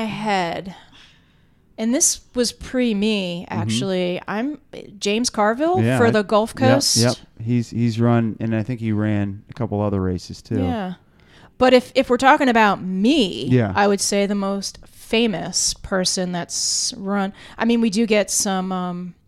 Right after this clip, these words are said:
Speaker 1: yeah, so we do get, um, we do get some politicians. Um,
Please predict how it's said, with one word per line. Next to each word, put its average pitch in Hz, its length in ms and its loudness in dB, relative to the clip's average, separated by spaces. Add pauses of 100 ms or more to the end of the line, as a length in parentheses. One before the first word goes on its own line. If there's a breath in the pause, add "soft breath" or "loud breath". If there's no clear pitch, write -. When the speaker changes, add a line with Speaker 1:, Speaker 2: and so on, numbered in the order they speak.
(120)
Speaker 1:
yeah, 247 200 6
so 262 160 4
we 254 140 2
do 254 160 2
get, 240 280 2
um, 220 340 2
we 220 100 0
do 233 120 0
get 247 120 0
some 233 140 0
politicians. 196 920 -2
Um, 190 540 -8